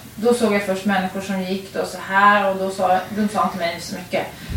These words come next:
För det har jag aldrig sett heller. Eh, jag kan bara, det lilla jag har sett, det är det enda jag kan gå på. Jag har inte sett hela gestalten så där. Det sa mig ingenting, kan man säga. Och sen så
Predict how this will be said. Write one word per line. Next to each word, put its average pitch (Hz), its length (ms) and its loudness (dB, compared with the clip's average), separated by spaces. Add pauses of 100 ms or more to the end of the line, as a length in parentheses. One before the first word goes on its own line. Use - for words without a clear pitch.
(140)
För 208 80 -2
det 202 60 6
har 196 80 6
jag 185 100 10
aldrig 180 180 2
sett 190 260 -2
heller. - 260 -6 (760)
Eh, 196 460 2
jag 233 100 4
kan 247 120 2
bara, 220 320 6 (720)
det 220 240 -4
lilla 254 400 2
jag 247 140 10
har 247 100 -2
sett, 226 300 -2
det 233 80 0
är 226 40 2
det 220 80 4
enda 190 200 0
jag 190 100 0
kan 202 160 -2
gå 214 180 0
på. - 180 -8 (640)
Jag 233 100 0
har 277 100 4
inte 269 180 0
sett 240 280 0 (100)
hela 214 380 0
gestalten 226 640 0
så 226 120 -8
där. 214 280 4
Det 214 80 -6
sa 202 280 0
mig 196 340 -2
ingenting, 220 540 4
kan 208 140 2
man - 100 -8
säga. 185 320 2
Och 196 60 2
sen 202 400 4
så - 320 0